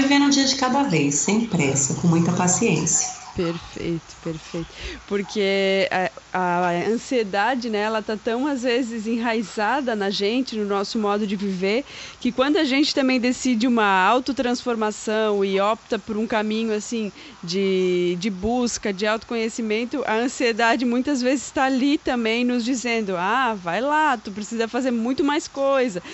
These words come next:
Speaker 2: Então, achei muito bacana tu compartilhar isso com a gente. Acho que a pressa, sim, é um, é algo que vem atrapalhando muito, né, na,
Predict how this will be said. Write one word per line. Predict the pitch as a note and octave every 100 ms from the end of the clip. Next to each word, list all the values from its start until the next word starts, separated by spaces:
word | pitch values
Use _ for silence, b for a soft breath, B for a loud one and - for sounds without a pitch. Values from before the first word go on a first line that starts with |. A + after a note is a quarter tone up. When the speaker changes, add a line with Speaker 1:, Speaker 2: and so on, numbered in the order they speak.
| F#4 D4 A3
Speaker 2:
Então, | G#3+ - G#3 G#3 A3 A3 A3
achei | A3 C#4 A#3+
muito | A3+ A#3 C#4
bacana | C4 C4+ B3+ A#3 C#4+
tu | C#4
compartilhar | B3+ A#3 G#3+ A#3+ A3 G#3+
isso | -
com | G#3+
a |
gente. | G#3 G3 G3+ B3+ C#4+ B B -
Acho | F#3+ F#3+
que | A#3+
a | A3+
pressa, | - A3 A#3 B3+ A3+
sim, | - A#3+ B3 C4+ A#3 -
é | G#3 B3
um, | C4+ B3+ A#3+ A3 G#3+ G3+ B B
é | F#3+ A3
algo | A#3 B3+ A#3+
que | -
vem | G#3 G#3 A3 A3+
atrapalhando | G#3 A#3 A3 B3+ A3+ A#3 E4 D4+
muito, | A3+ G#3+ G#3+ F#3+
né, | F3 F#3+
na, | F#3+